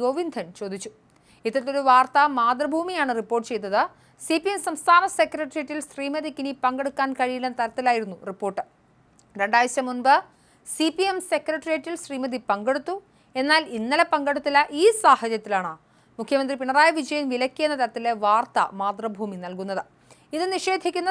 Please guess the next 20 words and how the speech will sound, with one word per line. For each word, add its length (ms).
സി 200
പി 140
എം 80
സെക്രട്ടറി 480
എം 100
വി 160
ഗോവിന്ദനും 560
സ്ഥിരീകരിക്കുന്നത് 760
കേരളത്തിലെ 380
പാർട്ടി 340
സെക്രട്ടേറിയറ്റ് 640
യോഗത്തിൽ 360
ശ്രീമതിക്ക് 560
പങ്കെടുക്കാൻ 460
കഴിയില്ല 480
എന്ന് 160
തന്നെയാണ്. 300
അതായത് 340
പുതിയ 180
സംസ്ഥാന 360